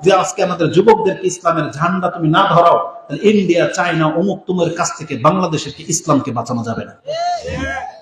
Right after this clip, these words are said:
এই জন্য আমাদের যুবকদেরকে বলবো, খেলতামশা বহুত করেছেন, দেখেন কিয়ামত কিন্তু এমনি হয়ে যাবে, বেশি দিন বাকি নাই। অতএব আপনি আল্লাহকে সন্তুষ্ট করার জন্য কিছু তো একটা করেন।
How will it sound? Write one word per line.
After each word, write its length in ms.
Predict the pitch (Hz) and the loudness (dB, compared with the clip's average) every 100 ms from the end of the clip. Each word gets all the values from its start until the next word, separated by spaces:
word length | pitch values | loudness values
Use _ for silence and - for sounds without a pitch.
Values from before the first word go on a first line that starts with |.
| _ _ _ _ - | _ _ _ _ 2
এই 60 | |
জন্য 140 | 135 160 | 4 6
আমাদের 260 | 156 156 | 4 2
যুবকদেরকে 500 | 135 170 180 175 170 | 2 4 4 2 2
বলবো, 340 | 160 156 151 160 | 2 2 0 -4
খেলতামশা 520 | - 202 202 175 170 | 2 4 4 -2 -4
বহুত 300 | 156 156 160 | 0 0 0
করেছেন, 300 | 139 120 - - _ _ | -6 -10 -12 -20 _ _
দেখেন 240 | - 175 156 - | -6 -2 -2 0
কিয়ামত 320 | 190 196 196 | 0 0 -2
কিন্তু 360 | - 165 165 165 | -4 -2 -2 0
এমনি 360 | 202 190 175 127 | 0 2 2 2
হয়ে 160 | 135 | 0
যাবে, 200 | 120 113 | -2 -6
বেশি 280 | 127 135 139 | -6 -4 2
দিন 120 | 131 | 4
বাকি 260 | 127 - 135 | 2 -2 -4
নাই। 140 | 120 - _ _ _ _ - | -4 -8 _ _ _ _ -4
অতএব 240 | 135 156 | 0 2
আপনি 240 | 135 160 | 2 0
আল্লাহকে 500 | 156 160 180 214 226 | 0 2 4 4 4
সন্তুষ্ট 440 | 196 196 185 165 175 | 2 0 0 -2 -2
করার 260 | 165 160 | -2 -4
জন্য 200 | 156 160 | -2 -6
কিছু 260 | 160 302 - | -2 -4 -2
তো 60 | 226 | -4
একটা 140 | - | -4
করেন। 280 | 196 170 113 | -4 0 -2